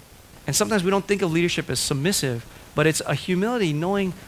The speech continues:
there's always a higher authority. And that the key is alignment with that higher authority. Heavenly wisdom is also full of mercy,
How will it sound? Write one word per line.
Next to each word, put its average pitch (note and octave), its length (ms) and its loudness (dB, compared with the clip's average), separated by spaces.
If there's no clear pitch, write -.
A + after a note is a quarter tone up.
there's D#3+ 260 0
always A#3 340 4
a G#3+ 60 2
higher G#3 380 2
authority. A3 640 0
And E3+ 160 4
that F3 180 6
the D#3 80 0
key B3 300 0
is D#3+ 180 6
alignment C#3+ 560 4
with B2+ 120 -10
that C3 140 0
higher B2 300 0
authority. A#2 520 -6
Heavenly F3 300 4
wisdom D#3+ 380 6
is C3+ 100 0
also D3+ 220 4
full D#3+ 280 2
of C#3 80 4
mercy, C#3+ 460 0